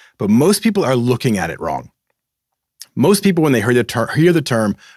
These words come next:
personal brand, they think, "Oh, that's how I represent myself on Twitter, or what my LinkedIn profile looks like, or those TikTok videos I've made, or that YouTube video that I've made, or the blog, or some of my work, maybe my cover letter.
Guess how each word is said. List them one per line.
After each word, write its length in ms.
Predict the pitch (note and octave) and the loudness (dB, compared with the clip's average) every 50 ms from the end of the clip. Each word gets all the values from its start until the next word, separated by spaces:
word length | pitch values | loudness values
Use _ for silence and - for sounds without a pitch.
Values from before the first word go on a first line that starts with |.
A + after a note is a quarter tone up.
| _ _ - | _ _ -4
personal 420 | - F3 F#3+ F3+ - G3+ G3 F#3 | -2 0 0 0 2 0 0 0
brand, 340 | D#3+ C#3 A#2+ A2 A2 G#2+ G#2+ | 0 0 0 0 2 2 2
they 120 | A2 G#2+ | 0 0
think, 320 | G2+ - C3 A2 G#2+ - - | 0 -2 -2 -2 -2 -4 -4
"Oh, 280 | - A3+ C#3 E2+ D2 - _ - - - - | -4 -2 -2 -2 -4 -8 _ -20 -20 -18 -8
that's 220 | - D#3 D#3+ D3+ - | -4 -4 -4 -2 -2
how 140 | E3 C#3+ | -2 0
I 100 | C#3+ C3 | 0 0
represent 420 | B2 B2+ B2 B2+ C3 A2 B2+ B2 G#2+ | 0 0 0 -2 -2 -2 -2 -2 -2
myself 420 | G#2+ A#2 A2 - - A#2+ A2+ - | -2 -4 -4 -2 0 -2 -2 0
on 140 | B2 A#2+ A#2 | -2 -2 -2
Twitter, 380 | - - - F#3 G#2 D2+ - - _ _ _ _ _ - | -2 0 -2 -2 -2 -2 -6 -12 _ _ _ _ _ -6
or 80 | - G#2+ | -4 -2
what 180 | G2+ A#2+ C3 C3 | 0 0 0 0
my 200 | C3 A#2+ A2+ - - - - - - _ _ _ - | 0 -2 -2 -4 -6 -16 -20 -20 -20 _ _ _ -2
LinkedIn 420 | F3 D#3 E3+ F3 C#3+ E3+ F3 F3+ C#3 | 0 2 2 2 2 0 0 0 2
profile 380 | C#3 A#2+ G#2+ - G2 F#2 E2+ | 0 -2 -2 -2 -4 -4 -4
looks 240 | E2 F#2 F#2+ - - | -4 -6 -6 -6 -8
like, 260 | E2+ D#2+ D2 - - - | -8 -8 -8 -10 -4 -2
or 120 | C3 B2 | 0 2
those 180 | B2+ B2+ B2 - | 2 2 0 0
TikTok 380 | - G#3 G3+ - C#3+ C3 A2 | -2 -4 -2 -2 -4 -4 -2
videos 400 | C3 C3 A#2+ A#2 A#2 A2 G#2+ G#2 | -2 0 0 2 2 2 0 0
I've 160 | A2+ G#2+ G2 | -2 -4 -2
made, 260 | A2 A2+ A2+ A2+ A2 - - | 0 0 0 0 0 0 0
or 100 | A#2+ A#2 | -2 0
that 220 | G#2+ A2+ A2 G#2+ | 2 2 0 2
YouTube 340 | A2 A#2+ A#2 A2+ - A2+ F#2 | 0 0 0 0 -2 -4 -4
video 260 | E2+ G2+ F#2+ F#2+ F#2+ | -2 -2 -2 -2 -2
that 120 | F#2+ F#2+ F#2+ | -2 -2 -4
I've 160 | F#2+ F#2 - | -4 -4 -4
made, 260 | F#2+ F#2 F2+ F2+ E3+ - | -4 -4 -4 -6 -6 -2
or 80 | - C3+ | -2 0
the 100 | B2 A#2 | 0 0
blog, 480 | G2+ C3 C#3+ C#3+ C#3+ C#3 C3+ C3+ C3 | 0 0 0 2 2 2 2 2 0
or 240 | - - A#2 A2+ G#2+ | -2 -2 -2 -2 -2
some 160 | - - C3+ | -2 -2 -2
of 160 | B2+ B2 G#2+ A#2 | -2 -2 -2 -2
my 120 | B2 A#2+ | -2 0
work, 440 | A2+ A2 A2+ A2 A2 G#2+ G#2+ G2+ - | 0 0 2 2 2 2 0 -2 -4
maybe 240 | G#2+ G#2+ G#2 G2 G2+ | -4 -4 -2 0 0
my 160 | G#2 G2+ G2 | 0 0 -2
cover 260 | F#2+ - G#2+ G2 G2 | -4 -4 -6 -4 -2
letter. 320 | G2 G2 G2 G2 F#2+ E2 | -2 -2 -2 -4 -6 -8